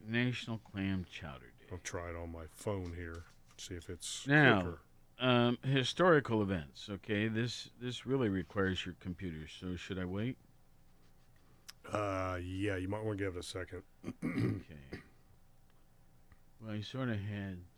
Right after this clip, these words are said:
Speaker 1: things organized and
Speaker 2: Well, you go ahead. We'll see what we can do. I can do it on the phone here.
Speaker 1: Okay.
Speaker 2: <clears throat> Excuse me.
Speaker 1: So,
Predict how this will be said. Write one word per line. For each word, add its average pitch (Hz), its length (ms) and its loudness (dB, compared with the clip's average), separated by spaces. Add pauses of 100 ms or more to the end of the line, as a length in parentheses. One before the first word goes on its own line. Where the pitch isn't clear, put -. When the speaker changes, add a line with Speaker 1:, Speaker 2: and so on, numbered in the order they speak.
Speaker 1:
things 98 320 -8 (100)
organized 85 880 -14
and 90 320 -12
Speaker 2:
Well, 117 140 0
you 127 180 0 (140)
go 117 240 4
ahead. 107 280 2
We'll 104 140 -4
see 117 200 -2
what 117 100 -4
we 120 100 0
can 101 140 -8
do. 98 120 -4
I 120 120 2
can 131 180 -4
do 139 140 6
it 117 60 2
on 113 160 2
the 92 60 -4
phone 107 380 0
here. 92 220 -6 (260)
Speaker 1:
Okay. - 1120 4
Speaker 2:
<clears throat> - 0 -
Excuse 107 460 -2
me. 92 100 -6 (1700)
Speaker 1:
So, 131 480 10